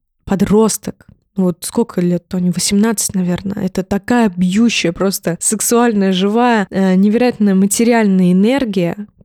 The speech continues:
проявленности. У парня открыты дороги. Парень творческий, очень творческий, очень, и вот как <laughs> выпуск называется, и насмотренный. Опыт его необычайный. А, вырос,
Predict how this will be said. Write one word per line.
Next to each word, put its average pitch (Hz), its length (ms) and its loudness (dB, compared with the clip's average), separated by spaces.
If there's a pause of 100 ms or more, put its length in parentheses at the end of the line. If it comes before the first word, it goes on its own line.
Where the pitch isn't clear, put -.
проявленности. 190 840 0
У 180 60 -2
парня 214 360 0
открыты 226 420 -2
дороги. 190 680 0 (120)
Парень 220 280 2
творческий, 196 840 -2 (140)
очень 240 380 0
творческий, - 560 -6
очень, 185 320 -4 (360)
и 196 220 2
вот 170 280 -2
как - 280 -4
<laughs> - 0 -
выпуск 185 420 0
называется, 175 400 -2
и 180 100 2
насмотренный. 202 1080 -2
Опыт 226 380 0
его 180 220 0
необычайный. 214 1200 0 (160)
А, 185 240 0
вырос, 226 580 0